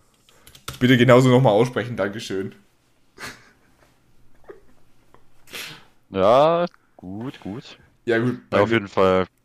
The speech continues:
Speaker 1: Bei
Speaker 2: Ja.
Speaker 1: mir, bei mir ist es ja so, ich muss, äh, wenn ich den Master machen will bei meinem Studiengang im Broadcasting Journalism, Jo-, Journalism, dann muss ich ins Ausland. Und ich hab schon
Speaker 2: Da
Speaker 1: gesehen,
Speaker 2: sieht man.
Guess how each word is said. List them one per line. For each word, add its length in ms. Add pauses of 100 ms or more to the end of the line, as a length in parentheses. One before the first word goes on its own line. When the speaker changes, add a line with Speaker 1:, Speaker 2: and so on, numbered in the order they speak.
(140)
Speaker 1:
Bei 160
Speaker 2:
Ja. 20
Speaker 1:
mir, 260
bei 140
mir 180
ist 120
es 100
ja 120
so, 180
ich 200
muss, 640
äh, 200
wenn 100
ich 120
den 200
Master 580
machen 300
will 100
bei 100
meinem 160
Studiengang 580
im 140
Broadcasting 720
Journalism, 580 (340)
Jo-, 200 (100)
Journalism, 760 (1300)
dann 400
muss 500
ich 440
ins 160
Ausland. 720 (1040)
Und 100
ich 120
hab 120
schon 220
Speaker 2:
Da 160
Speaker 1:
gesehen, 0
Speaker 2:
sieht 260
man. 320